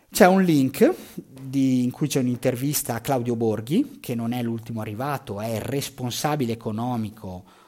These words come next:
della Lega, una intervista di poco tempo fa in cui proprio pensava all'idea di creare dei mini bot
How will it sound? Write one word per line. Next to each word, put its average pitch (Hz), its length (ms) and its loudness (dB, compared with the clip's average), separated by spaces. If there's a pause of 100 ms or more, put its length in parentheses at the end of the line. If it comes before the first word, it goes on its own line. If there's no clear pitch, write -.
(160)
della 113 460 -2
Lega, 101 500 -6 (1200)
una 180 300 2
intervista 170 560 0
di 135 60 -2
poco 151 240 -4
tempo 147 240 -6
fa 123 220 -6
in 190 140 -4
cui 131 320 -4
proprio 107 760 -6 (120)
pensava 143 640 -2
all'idea 117 560 -4
di 104 120 -10
creare 113 440 -2
dei 123 100 -4
mini 220 240 0
bot 117 480 -6